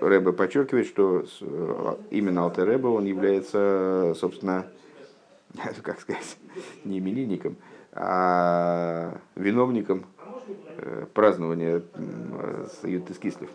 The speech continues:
Баала Симха ва Геула, то есть, э, Баала Геула ва Симха, о, именно он освободился и является виновником радости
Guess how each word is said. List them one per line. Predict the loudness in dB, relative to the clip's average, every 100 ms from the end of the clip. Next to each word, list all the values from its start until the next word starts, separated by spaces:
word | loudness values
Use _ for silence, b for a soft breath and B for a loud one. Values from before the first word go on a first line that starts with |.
| -18 -20 -18 -18 -18 -20 -20 -20 -18 -10
Баала | 0 4 4
Симха | 2 -2 -2
ва | 2 2
Геула, | 2 0 0 -4
то | -4 -6
есть, | -6 -6
э, | -4 -2 -4
Баала | 0 2 2 0
Геула | 0 2 2
ва | 2
Симха, | 0 -6 -8 -8
о, | -8 -2 0
именно | 0 0 -2 -2
он | -2
освободился | -4 -6 -4 -2 -4 -4 -4
и | -2
является | -2 -2 -2 -2 -6
виновником | -4 -4 -2 -2 -2 -2
радости | -2 -2 -4 -6 -10